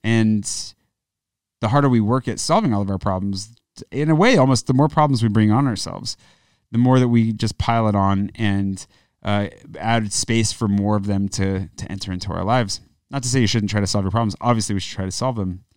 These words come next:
But by accepting that they're always gonna be there, I feel a f-, sense of freedom to be like, "Okay, well, let's just approach the ones that are in front of us, deal with those now,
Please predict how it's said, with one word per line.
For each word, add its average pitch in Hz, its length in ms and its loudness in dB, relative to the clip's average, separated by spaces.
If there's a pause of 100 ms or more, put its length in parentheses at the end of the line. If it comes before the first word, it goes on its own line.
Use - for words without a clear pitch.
(340)
But 135 140 0
by 143 120 2
accepting 143 460 0
that 117 120 -2
they're 117 120 0
always 107 220 -2
gonna 101 180 -2
be 120 140 -2
there, 104 360 -2
I 104 120 -8
feel 107 320 -6
a - 140 -16
f-, - 200 -18
sense 117 240 -6
of 95 80 -12
freedom 117 300 -4
to 95 80 -4
be 101 80 -6
like, 113 120 -4
"Okay, 214 160 -2
well, 123 140 -2
let's 180 140 -4
just 214 260 -6
approach 160 400 -2
the 156 80 -4
ones 131 220 0
that 135 80 -2
are 135 40 -2
in 127 60 -2
front 98 200 -2
of 98 60 -2
us, - 220 -4 (1000)
deal 131 140 0
with 135 120 0
those 110 240 0
now, 90 300 -2